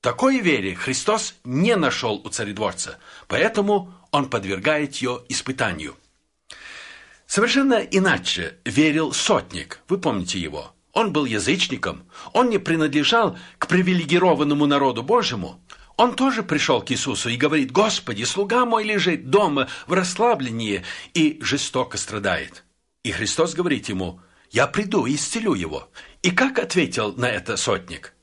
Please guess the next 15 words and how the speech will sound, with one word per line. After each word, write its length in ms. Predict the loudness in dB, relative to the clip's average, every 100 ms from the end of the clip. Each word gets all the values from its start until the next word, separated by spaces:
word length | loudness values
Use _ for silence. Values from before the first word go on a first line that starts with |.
| _ _ _
"Господи, 680 | 2 4 4 -2 -4 -4 -4
я 260 | 2 4 4
недостоин, 920 | 2 2 0 -2 2 4 4 2 0
чтобы 400 | -2 -2 0 -2 -4 -6
ты 260 | 0 2 4
вошел 520 | 2 2 2 2 2
под 260 | 0 -2
кров 420 | -2 0 0 0 0
мой, 340 | 2 2 -2 -12 -2
но 180 | 2 4
скажи 420 | 4 2 2 0
только 560 | -2 2 4 4 2 2
слово, 560 | 2 2 2 2 -4 -6 -12 -2
и 120 | 2
выздоровеет 720 | 2 2 0 -4 -2 -4